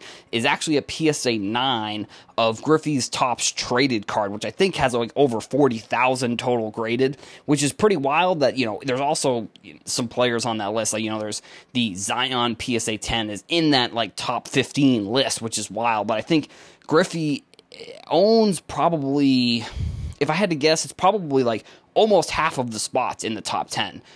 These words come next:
which is pretty wild. Now, the other news story is going to be, uh, another baseball story. It is the number one pick from last year's draft,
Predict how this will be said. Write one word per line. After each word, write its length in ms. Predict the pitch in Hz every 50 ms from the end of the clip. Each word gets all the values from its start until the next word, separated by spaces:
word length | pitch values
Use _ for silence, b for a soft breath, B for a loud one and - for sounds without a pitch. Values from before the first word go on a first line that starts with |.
| B B _
which 180 | - 156 147 -
is 80 | 120
pretty 200 | - - 156 127
wild. 460 | 113 117 113 110 101 78 55 53 B B B B B -
Now, 100 | 127 131
the 140 | 139 113 127
other 200 | 175 180 190 170
news 280 | 160 165 170 165 147
story 500 | - - - 135 110 113 127 147 160 143
is 140 | 113 127 -
going 220 | - 127 120 120 117
to 120 | - -
be, 300 | 117 113 113 120 135 B B B B B -
uh, 440 | - 107 107 104 104 101 98 87 -
another 300 | - 117 123 123 127 123
baseball 360 | 110 123 123 120 - 120 113 113
story. 460 | - - - 131 143 165 165 - 131
It 140 | 139 - -
is 220 | 160 151 139 123
the 120 | 139 151
number 240 | 139 147 151 156 185
one 220 | 180 170 170 170 160
pick 340 | - - 165 147 147 - - - - -
from 380 | 131 135 131 127 123 120 - -
last 540 | 117 117 113 123 147 165 175 170 - - 139
year's 260 | 123 117 113 113 -
draft, 520 | - - 104 104 98 104 120 127 - -